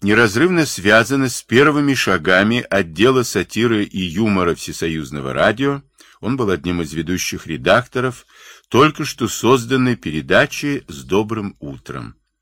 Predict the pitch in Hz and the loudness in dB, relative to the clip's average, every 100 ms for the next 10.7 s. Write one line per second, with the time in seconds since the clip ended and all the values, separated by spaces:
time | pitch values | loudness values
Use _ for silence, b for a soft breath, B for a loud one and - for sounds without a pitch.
0 | _ _ _ b b b b b b b | _ _ _ b b b b b b b
1 | 113 123 151 143 196 180 165 156 165 180 | 0 2 2 4 4 6 4 4 4 2
2 | 131 104 87 69 64 64 64 - _ b | 2 2 2 0 -4 -8 -10 -16 _ b
3 | b - 151 190 165 - 127 156 160 156 | b 2 4 4 0 0 0 0 0 0
4 | 143 - - 95 95 85 - 104 135 143 | 0 -2 -4 -2 -2 -4 -2 2 4 2
5 | - - 82 104 - 110 87 67 65 64 | -2 -6 -4 -4 -6 -8 -10 -10 -10 -10
6 | - - - 64 60 - _ _ B B | -16 -18 -16 -16 -16 -20 _ _ B B
7 | B B B - 180 180 170 156 - 151 | B B B 0 2 2 2 2 0 -2
8 | - 123 104 110 104 92 87 80 76 71 | 0 -2 0 0 0 -2 -2 -2 -2 -2
9 | 98 165 165 _ - 78 90 85 104 98 | -2 -2 -4 _ -14 -4 -2 0 2 2
10 | 78 - - 85 85 110 | 0 -4 -2 2 2 0